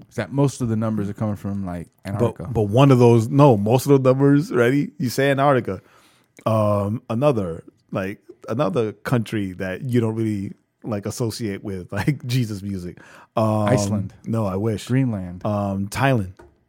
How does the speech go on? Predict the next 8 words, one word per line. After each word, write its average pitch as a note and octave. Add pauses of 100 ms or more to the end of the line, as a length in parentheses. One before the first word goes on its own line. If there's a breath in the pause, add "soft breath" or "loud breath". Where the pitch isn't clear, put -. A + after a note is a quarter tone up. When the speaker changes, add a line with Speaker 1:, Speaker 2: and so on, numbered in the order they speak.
(220)
Speaker 1:
Thailand. G#2+ (640)
Did F2+
I F#2
guess G2+
right? G2+ (300)
Speaker 2:
<laughs> G#3 (1200 loud breath)
So A#2+
we, D#3